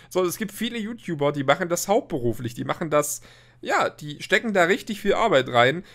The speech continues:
Und, äh, das ist natürlich dann auch eine richtige Arbeit mit Arbeitsstress. Da zähle ich aber Rainer auf gar keinen Fall dazu. Deswegen, nur weil Rainer YouTuber ist, heißt ja nicht, dass er nicht arbeiten muss, aber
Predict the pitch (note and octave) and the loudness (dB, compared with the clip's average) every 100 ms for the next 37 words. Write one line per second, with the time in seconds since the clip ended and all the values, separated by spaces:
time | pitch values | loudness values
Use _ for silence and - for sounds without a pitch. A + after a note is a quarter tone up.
0 | - - D#3+ E3+ E3+ E3 E3+ D#3+ C#3 F3 | -20 -4 -2 0 -4 -4 0 0 0 2
1 | F3 E3 E3+ D#3 B2 D3 C3+ D3+ - D3 | 2 4 4 4 2 2 2 2 2 -2
2 | C#3 C3+ C3+ C#3+ D3 C3 A2 A#2+ C#3+ F#3 | 0 -2 -6 -6 0 2 4 6 4 2
3 | F3 E3 D#3+ D#3+ - - D#3 - - - | -2 -2 0 -2 -6 -2 -2 -4 -16 -20
4 | - - C3 E3 C#3+ C#3+ - F3+ G3 - | -6 2 4 4 0 -6 0 0 0 -4
5 | D#3+ C#3 D3+ F3 C3 - D#3 E3 C#3+ F3 | 0 4 6 4 0 -2 -2 -2 -4 -4
6 | F#3+ G#2 - B2+ B2 - - A2 C#3 D#3+ | -2 -4 -8 -14 -16 -20 -14 -10 -4 -4
7 | F3 - _ _ D2+ _ _ _ _ _ | -4 -10 _ _ -20 _ _ _ _ _
8 | - - - D3+ G3 B3 G3 D#3+ D3 F#3+ | -20 -20 -10 0 6 8 8 8 6 4
9 | G#3 F#3+ D3+ D#3+ G3+ E3+ C#3 C3+ D3+ D#3 | 4 0 -2 -6 -2 2 2 2 -2 2
10 | D3+ - C#3+ D#3+ D3+ C#3+ C3+ B2 D#3+ D#3 | 2 2 -4 -6 -6 -4 -4 0 4 6
11 | B2 B2 B2 B2 A#2+ A2 G2+ | 4 2 -4 -4 -6 -4 -4